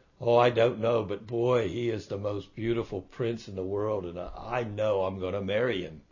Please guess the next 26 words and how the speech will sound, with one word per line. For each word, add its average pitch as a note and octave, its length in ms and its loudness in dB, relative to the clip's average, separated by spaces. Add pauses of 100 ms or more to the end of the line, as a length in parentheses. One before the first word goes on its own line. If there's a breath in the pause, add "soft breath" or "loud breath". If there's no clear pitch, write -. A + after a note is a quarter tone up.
(400 soft breath)
I G2 100 -6
just A#2+ 240 -4
have - 320 0
to A2+ 80 -10
marry G#2 420 -2
him." E2+ 200 -10 (680 soft breath)
So C3 260 -8
she - 180 -10
said, F#2+ 300 -6
"Well," C#3+ 360 -2 (580 soft breath)
so C#3+ 140 -2
Chitralekha B2+ 880 4
was F#2+ 160 -6
very G2+ 260 0
talented, G2 540 -2
and G#2 100 -6
one G#2+ 160 0
of A2 60 -2
her G2+ 80 -4
talents G2+ 460 -4
was F2 120 -8
she - 160 -12
was F2+ 320 -10
a - 60 -16
good G#2+ 220 -6
artist, F#2 580 -8